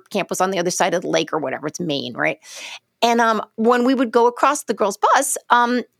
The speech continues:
he would see me, he'd be like, "Nancy," and we would talk. Oh, boy. Oh, boy, oh, boy.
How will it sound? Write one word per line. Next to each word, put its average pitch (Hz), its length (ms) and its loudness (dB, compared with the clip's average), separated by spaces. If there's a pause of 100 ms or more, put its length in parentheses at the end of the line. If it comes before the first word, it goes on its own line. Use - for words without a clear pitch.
(320)
he 285 240 0
would 311 160 2
see 440 160 0 (100)
me, 494 160 4
he'd 302 100 2
be 285 100 2
like, 294 140 4
"Nancy," 359 440 0
and 269 100 2
we 254 100 4
would 311 200 0
talk. - 420 0 (220)
Oh, 233 320 4
boy. 156 400 -2 (500)
Oh, 277 640 4 (160)
boy, 240 320 4
oh, 214 160 4
boy. 165 460 -2